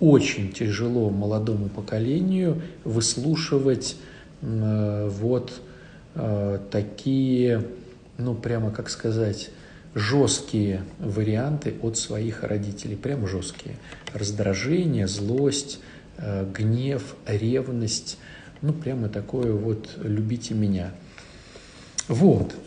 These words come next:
Что я могу предложить, друзья? В этой всей схеме я могу предложить только то, что все равно надо стараться. Заповедь никто не отменял.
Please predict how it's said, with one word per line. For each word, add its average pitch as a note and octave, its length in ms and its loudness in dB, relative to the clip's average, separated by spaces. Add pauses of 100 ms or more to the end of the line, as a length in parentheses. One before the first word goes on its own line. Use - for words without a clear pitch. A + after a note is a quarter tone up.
(180)
Что - 280 -2
я A#3 100 4
могу C#3+ 260 2
предложить, B2 600 0
друзья? G2 500 0 (540)
В A#2 100 0
этой D3+ 220 2
всей - 240 -2
схеме G#3 400 2
я D3+ 160 2
могу B2+ 240 0
предложить B2 560 0
только A2+ 260 -2
то, G#3+ 140 -2
что - 160 -4
все - 180 -4
равно G#3 160 2
надо E3 100 0
стараться. G#2+ 500 -2
Заповедь G#2+ 360 -2
никто A#2 260 -4
не G#2 100 2
отменял. G#2 560 0